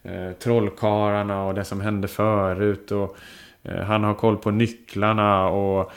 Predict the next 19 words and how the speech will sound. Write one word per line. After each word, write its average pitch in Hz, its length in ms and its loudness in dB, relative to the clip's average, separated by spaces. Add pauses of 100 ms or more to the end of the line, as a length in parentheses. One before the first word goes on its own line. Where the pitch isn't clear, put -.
(220)
och 104 180 -2
Hogwarts 117 680 4
är 107 120 2
en 98 140 0
fantastisk 117 760 0
skola 98 640 2
och 95 440 -2
Dumbledore 110 760 4
är 101 40 0
den 104 160 0
mest - 320 -4
fantastiska. 110 920 0
Han 104 200 0 (320)
står 117 260 -2
för 113 140 -2
det 104 60 2
här 104 140 2
med 101 140 -2
liksom 98 420 -6